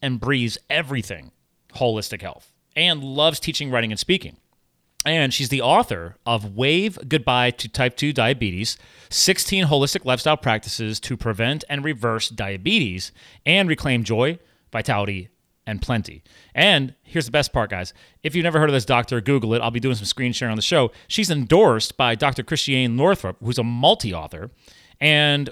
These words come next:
so with a healthy psycholo-, psychology focus, which you know I geek out about psychology, her goal is to help women understand the mindset and practices needed to prevent and reverse type two diabetes and access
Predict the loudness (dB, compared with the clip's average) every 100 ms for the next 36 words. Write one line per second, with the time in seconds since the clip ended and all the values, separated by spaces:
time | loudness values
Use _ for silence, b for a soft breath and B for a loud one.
0 | _ 0 0 2 0 0 4 4 4 -2
1 | -2 -2 -2 -2 0 -2 -2 -4 0 0
2 | 0 0 0 0 -4 -6 -4 0 0 0
3 | -2 -4 -6 -6 -6 -8 -8 -8 -6 -8
4 | B B B 2 6 8 8 6 -6 -10
5 | -8 -4 -4 0 2 2 -2 -2 0 -2
6 | -10 -20 _ -6 -2 -2 -2 0 -2 -2
7 | 0 0 0 0 0 -2 _ _ _ -6
8 | -6 0 0 0 -6 -8 -12 -18 -18 b
9 | b b -2 0 2 0 0 2 0 0
10 | -2 -2 -4 -2 -4 -2 2 2 2 -2
11 | -4 -4 -2 -2 -2 0 0 0 -2 -4